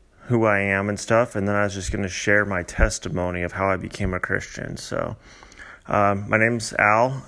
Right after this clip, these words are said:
and I am thirty years old. Uh, I am married to my wife, Bree. We've been married for six years now, and, or, well, almost six years, I guess.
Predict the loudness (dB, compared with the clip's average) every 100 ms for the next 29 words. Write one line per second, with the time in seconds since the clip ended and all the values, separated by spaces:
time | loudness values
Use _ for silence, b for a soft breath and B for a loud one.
0 | -8 -2 0 2 0 0 -2 -6 -4 0
1 | 2 2 0 -4 -4 -2 0 0 0 -2
2 | -4 -6 0 2 2 0 0 2 2 0
3 | -4 B B B B -2 0 2 2 0
4 | -2 -6 -2 0 0 -2 -2 -2 -2 -2
5 | 2 2 2 0 -4 -2 0 2 2 4
6 | 4 2 0 -2 0 2 0 -2 -2 -2
7 | 0 2 0 -2 -4 -2 2 4 2 2
8 | 0 -2 -4 -2 -2 -2 2 2 2 0
9 | 2 2 0 -8 B B B B -12 -2
10 | 2 2 2 2 2 0 2 4 4 4
11 | 0 -2 -2 -2 -4 -4 -4 -2 0 0
12 | -2 -4